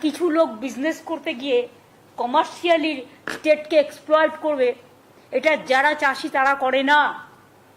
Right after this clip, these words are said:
এটা কিছু মিডলম্যান আছে তারা করে, যারা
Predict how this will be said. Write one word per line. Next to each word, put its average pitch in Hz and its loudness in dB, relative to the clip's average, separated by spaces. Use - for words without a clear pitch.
এটা 233 0
কিছু 294 -6
মিডলম্যান 269 -2
আছে 262 -4
তারা 233 -2
করে, 202 -6
যারা 254 4